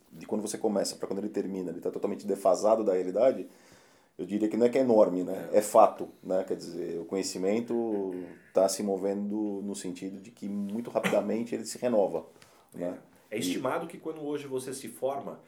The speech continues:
Speaker 2: o que você aprendeu no primeiro ano da universidade,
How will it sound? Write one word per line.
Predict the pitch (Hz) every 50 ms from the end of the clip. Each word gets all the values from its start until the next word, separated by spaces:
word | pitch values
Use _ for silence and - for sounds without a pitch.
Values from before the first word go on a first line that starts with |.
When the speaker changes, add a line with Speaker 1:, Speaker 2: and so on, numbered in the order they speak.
| _ _ _ _ _ _ _ -
Speaker 2:
o | 127
que | - -
você | 123 131 131 127 - 175
aprendeu | 170 - 180 165 143 131 127 120
no | 120 117
primeiro | - - 123 120 120 151 175 165 135 120
ano | 117 120 127 123 117
da | 107 107
universidade, | 107 104 104 98 104 101 95 - - 95 92 104 120 135 135 135 - - - -